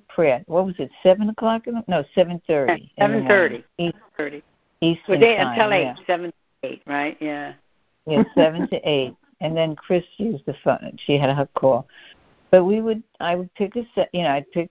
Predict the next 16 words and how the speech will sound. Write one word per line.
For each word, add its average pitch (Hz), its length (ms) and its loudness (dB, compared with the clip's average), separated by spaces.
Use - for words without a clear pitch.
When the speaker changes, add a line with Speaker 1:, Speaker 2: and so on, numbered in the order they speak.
Speaker 1:
you 175 120 -6
know, 156 100 0
we'd 151 180 -6
get 156 240 0
the 214 80 -10
thing 156 160 -2
and 147 80 -2
I'd 143 160 0
highlight 143 640 2
certain, 135 280 0
we 147 80 -2
would 151 240 -4
just 147 240 4
read 170 360 4
it. - 120 -14
Just 185 160 -2